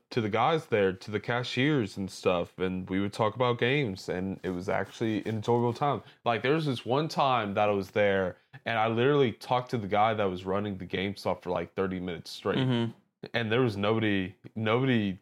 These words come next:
Speaker 1: that came in to, like, buy a game or anything because we were just, you know, talking thirty minutes straight. So, uh, huh,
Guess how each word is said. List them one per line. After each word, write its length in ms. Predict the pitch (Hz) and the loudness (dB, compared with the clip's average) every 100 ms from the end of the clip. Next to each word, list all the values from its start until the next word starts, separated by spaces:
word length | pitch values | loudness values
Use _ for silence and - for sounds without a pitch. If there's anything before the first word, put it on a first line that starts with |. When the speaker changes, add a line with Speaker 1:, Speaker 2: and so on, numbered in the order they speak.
| - | -4
Speaker 1:
that 180 | 104 - | -4 -2
came 320 | 113 101 98 | -2 0 0
in 400 | 104 101 95 90 _ _ _ | 0 0 -2 -8 _ _ _
to, 100 | - | 0
like, 320 | 98 92 - | 0 0 -2
buy 200 | 101 95 | 2 2
a 40 | 90 | 0
game 260 | 95 95 | -4 -4
or 60 | 90 | -6
anything 560 | 87 95 - 90 - 101 | -8 -10 -10 -12 -12 -6
because 320 | 101 104 90 | -4 -2 -2
we 80 | 104 | -2
were 100 | 101 | -2
just, 320 | 95 90 - _ 110 | -4 -8 -14 _ -4
you 100 | 101 | -2
know, 60 | |
talking 320 | 92 92 98 | -2 -4 -4
thirty 240 | 107 98 98 | -6 -6 -4
minutes 320 | 95 110 127 | -4 -4 -6
straight. 400 | - 147 143 92 - _ _ _ _ _ _ | -2 0 2 0 -8 _ _ _ _ _ _
So, 360 | - 110 110 | 0 2 4
uh, 420 | 107 107 104 101 107 - _ _ _ _ - | 4 4 4 4 0 -10 _ _ _ _ -2
huh, 180 | 147 | -2